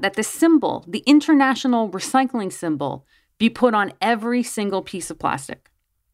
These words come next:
And they were successful. They got it into all these different states until every single one had to follow the, follow it. And at this point, you know, a number of recyclers started freaking out. We talked to one in,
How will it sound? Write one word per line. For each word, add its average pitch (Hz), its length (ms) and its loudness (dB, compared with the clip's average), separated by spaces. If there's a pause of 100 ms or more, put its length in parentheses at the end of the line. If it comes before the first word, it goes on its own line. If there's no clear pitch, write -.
(460)
And 220 120 6
they 226 80 2
were 220 100 0
successful. 220 680 -4
They 175 100 -2
got 175 220 0
it 175 100 -6
into 165 460 -6
all 185 160 2
these 196 180 -4
different 170 240 -6
states 156 340 -4
until 175 320 -2
every 175 240 -2
single 160 340 -2
one 143 200 2
had 139 200 -2
to - 40 -6
follow - 380 -6
the, - 240 -8 (340)
follow 147 380 -4
it. - 160 -14 (320)
And 196 500 -4 (240)
at 208 200 -6
this 240 200 0
point, 190 520 -4 (320)
you 208 120 -4
know, 165 360 0 (160)
a 190 100 0
number 202 340 0
of 175 80 -4
recyclers 190 800 -4
started 190 680 -4
freaking 233 540 -2
out. 240 240 0
We 185 80 -4
talked 180 240 -2
to 185 100 -4
one 175 320 0
in, 165 180 0